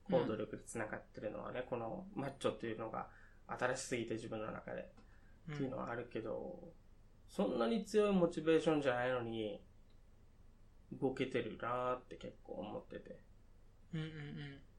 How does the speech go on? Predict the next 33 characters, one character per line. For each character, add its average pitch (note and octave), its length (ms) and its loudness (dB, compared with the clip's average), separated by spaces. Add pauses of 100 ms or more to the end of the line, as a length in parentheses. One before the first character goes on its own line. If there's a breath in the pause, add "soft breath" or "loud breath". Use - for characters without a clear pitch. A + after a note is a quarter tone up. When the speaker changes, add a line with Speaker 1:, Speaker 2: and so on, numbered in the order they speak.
(160)
Speaker 2:
こ D3 100 4
れ D3 60 6
は C#3+ 100 4
だ B2+ 80 4
か - 140 -4
ら G#2+ 60 -6
ち - 80 -16
ょ - 80 -16
っ - 60 -20
と - 160 2
愛、 B2+ 360 0
愛、 C3 540 0
愛 C3 260 0
だ B2+ 80 4
か A#2 160 -2
ら A2 100 -2
な G#2+ 100 -4
の G#2+ 80 -4
か B2 140 2
な C3+ 200 8
と - 100 -2
か - 140 -4
勝 - 240 -10
手 - 60 -14
に - 180 -14 (640)
思 B2 220 -8
っ - 60 -10
て - 120 -8
る - 140 -8
ん - 60 -10
だ - 80 -10
よ - 80 -10
ね。 - 320 -10